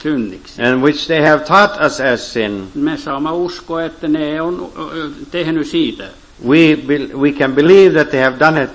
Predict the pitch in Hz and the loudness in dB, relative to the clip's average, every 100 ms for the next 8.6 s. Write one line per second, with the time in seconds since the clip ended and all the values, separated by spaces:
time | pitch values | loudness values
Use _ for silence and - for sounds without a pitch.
0 | - - 196 190 190 185 180 180 175 175 | -14 -8 -8 -4 -4 -4 -4 -4 -2 -4
1 | - - 160 147 160 165 165 160 151 165 | -12 -14 -12 -10 -10 -4 -2 0 0 0
2 | 139 120 - 120 110 107 104 98 92 107 | -2 -4 -8 -10 -8 -8 -8 -10 -14 -2
3 | 131 147 151 139 147 131 131 120 131 139 | 0 6 6 6 4 6 4 4 6 4
4 | 110 - 98 92 - - - 139 139 139 | 4 -2 -4 -4 -10 -18 -14 -8 -4 -4
5 | 139 - 170 - - - 117 151 185 180 | -4 -10 -18 -20 -20 -18 -14 -8 -8 -8
6 | 160 147 156 151 - - 147 147 143 151 | -10 -10 -12 -12 -12 -8 -6 -6 -6 -6
7 | 147 147 143 - 147 139 170 214 135 120 | -4 -4 -6 -6 -4 0 0 0 0 -2
8 | 117 113 113 113 101 98 | -6 -8 -10 -12 -12 -12